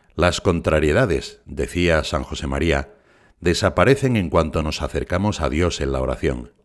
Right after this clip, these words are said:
Vayamos a hablar humilde y francamente con Jesús, teniendo en cuenta que el que trata con sencillez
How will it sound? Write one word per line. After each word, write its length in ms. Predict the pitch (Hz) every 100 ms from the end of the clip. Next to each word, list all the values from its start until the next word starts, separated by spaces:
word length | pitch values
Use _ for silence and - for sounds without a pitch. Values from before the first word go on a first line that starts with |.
| _ _ _ 87
Vayamos 460 | 87 95 101 95
a 60 | 90
hablar 260 | 80 107
humilde 440 | 90 85 110 110 101
y 60 |
francamente 680 | 78 117 120 101 104 113 104
con 180 | 92 78
Jesús, 460 | - 71 123 123 -
teniendo 400 | 78 101 113 110
en 100 | 101
cuenta 540 | 110 104 104 101 -
que 160 | 90 78
el 160 | 76
que 140 | - 76
trata 400 | - 98 98 98
con 160 | 85
sencillez 640 | 78 76 69 69 78 92